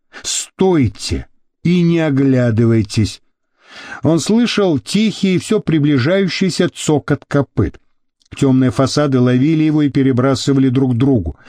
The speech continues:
Белая лошадь появилась в уличном проёме, голова опущена, плюмажик поник, тёмная фигура возницы колеблется сзади на облучке.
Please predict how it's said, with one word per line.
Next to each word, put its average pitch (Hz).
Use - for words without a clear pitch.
Белая 175
лошадь 117
появилась 190
в 110
уличном 120
проёме, 92
голова 151
опущена, 127
плюмажик 147
поник, 147
тёмная 139
фигура 135
возницы 202
колеблется 190
сзади 139
на 143
облучке. 110